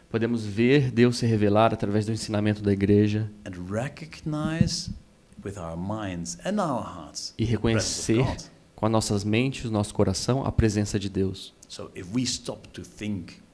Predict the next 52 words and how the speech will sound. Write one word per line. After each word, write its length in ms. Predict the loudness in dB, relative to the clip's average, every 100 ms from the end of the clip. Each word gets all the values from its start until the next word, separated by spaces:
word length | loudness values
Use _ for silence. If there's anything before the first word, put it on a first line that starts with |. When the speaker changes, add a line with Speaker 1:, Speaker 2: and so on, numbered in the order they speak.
| _ -12
Speaker 2:
we 80 | -10
stop 380 | -8 -10 -12 -14
to 100 | -18
be 160 | -18 -10
human, 260 | -6 -4 -4
you 80 | -6
could 160 | -10 -14
say. 240 | -16 -20 -20 _ -10
Speaker 1:
Então, 220 | -4 0
se 160 | 0 0
nós 140 | -2
paramos 420 | 4 6 6 4 2
de 80 |
pensar, 560 | 4 2 4 4 4 6
paramos 400 | 4 6 4 0
de 60 | -2
ser 200 | 0 0
humanos, 400 | 0 -2 -4 -6
se 140 | -6
eu 40 |
posso 240 | -4 -4 -6
dizer. 320 | -6 -6 -6 -8
Speaker 2:
I 40 |
don't 240 | -10 -10 -10
think 200 | -12 -10
we 80 | -10
will 160 | -10
ever 180 | -8 -6
stop 280 | -6 -8 -10
to 100 | -2 -2
think. 360 | -2 -6 -8 -18 -20 -6
Speaker 1:
Eu 100 | -4
não 180 | 0 4
acho 160 | 4 4
que 60 |
vamos 220 | 2 2 2
parar 280 | 0 0
de 80 | -2
pensar. 540 | -4 -6 -4 -4 -6 -12 -20 -4
Speaker 2:
But 440 | 2 2 0 -4
we 100 | -4
will 160 | -4 -2
need 360 | 2 2 2 -4
to 20 |
pay 260 | -6 -4 -4
attention 540 | -4 -8 -8 -8 -6 -6
in 140 | -6
teaching 560 | -6 -8 -8 -8 -8 -6
also 320 | -4 -4 -4
our 160 | -8 -8
young 200 | -8 -8
children 560 | -10 -14 -14 -12 -10